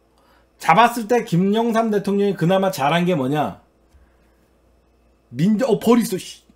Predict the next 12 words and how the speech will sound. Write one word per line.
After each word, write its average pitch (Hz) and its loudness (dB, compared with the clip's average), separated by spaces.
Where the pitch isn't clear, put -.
오! 262 -2
방에 190 0
벌 170 0
들어왔어요. 127 -6
오이씨. - -14
어, 127 -6
그게 151 -8
뭐, 143 0
뭐, 180 -4
그게 - -2
무슨 151 -4
말이냐면, 156 -2